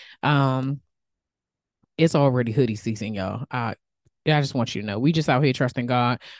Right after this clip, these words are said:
Go ahead and grab a hoodie, and you can get a t-shirt to wear up underneath it. But for real, you need these hoodies.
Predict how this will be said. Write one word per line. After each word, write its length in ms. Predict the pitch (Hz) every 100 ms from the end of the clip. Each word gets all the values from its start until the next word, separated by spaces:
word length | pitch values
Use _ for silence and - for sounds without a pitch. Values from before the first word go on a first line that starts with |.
| -
Go 160 | 135 139
ahead 160 | 170
and 80 | 175
grab 220 | 165 170
a 80 | 175
hoodie, 460 | 180 160 160 160 -
and 140 | 139
you 100 | 151
can 100 | 190
get 140 | 190 180
a 60 |
t-shirt 400 | 175 185 - 160
to 60 | 165
wear 180 | 135 139
up 100 | 143
underneath 380 | 151 147 131 131
it. 160 | 113
But 160 | 135 127
for 160 | 156
real, 260 | 143 147 147
you 200 | 143 143
need 200 | 131 127
these 200 | 123 135
hoodies. 380 | 170 151 156 147